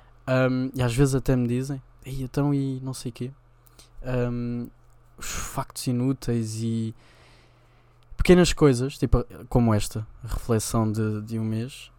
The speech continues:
que eu me esqueço de,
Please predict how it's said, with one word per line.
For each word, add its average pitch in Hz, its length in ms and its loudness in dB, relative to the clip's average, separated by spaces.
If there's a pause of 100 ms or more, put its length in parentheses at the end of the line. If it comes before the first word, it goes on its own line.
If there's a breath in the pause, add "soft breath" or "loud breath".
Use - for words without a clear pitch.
(1200)
que 160 460 -4
eu 151 80 -4
me 156 40 -2
esqueço - 480 -4 (420)
de, 117 840 -4